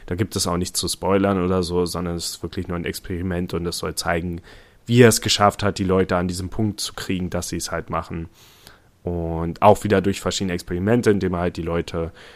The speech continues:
darauf, äh, vorbereitet durch verschiedene Signale. Und der erste Schritt in dem Fall war dann, dass sie ein kleines Geschäft, äh, beklauen sollen. Also einfach mal rausgehen, was einstecken und wieder, äh, einfach reingehen, was einstecken und wieder rausgehen.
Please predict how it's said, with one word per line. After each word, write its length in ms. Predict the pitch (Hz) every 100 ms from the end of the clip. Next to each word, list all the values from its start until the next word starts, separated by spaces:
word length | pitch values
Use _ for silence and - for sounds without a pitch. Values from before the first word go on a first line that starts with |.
| - -
darauf, 480 | - 101 104 104 -
äh, 280 | 107 107 104
vorbereitet 680 | - 113 107 92 90 90 87
durch 160 | 92 -
verschiedene 400 | 90 - 95 87
Signale. 600 | 90 - 87 92 98 104 - - -
Und 340 | - 92 92 90
der 60 | 76
erste 280 | 82 -
Schritt 280 | 95 - 101
in 100 | 90
dem 220 | 85 90
Fall 200 | - 92
war 140 | 85 85
dann, 300 | 85 85 82
dass 240 | 85 -
sie 300 | - 85 85
ein 220 | 85 85
kleines 480 | - 90 90 90 85
Geschäft, 560 | - - 98 - - -
äh, 320 | 82 82 82 85 - _ _
beklauen 460 | 104 90 85 87
sollen. 320 | 85 85 85 -
Also 160 | 90
einfach 220 | 82 87 90
mal 140 | 90
rausgehen, 420 | 87 117 - 107
was 140 | 95 87
einstecken 400 | 92 87 90 85
und 160 | 82
wieder, 320 | - 85 80 85 _ _ _
äh, 80 | -
einfach 340 | 95 92 92 104
reingehen, 340 | 107 107 101
was 160 | 92 -
einstecken 360 | 90 - 87
und 80 | 90
wieder 140 | 85 80
rausgehen. 520 | 95 120 - 120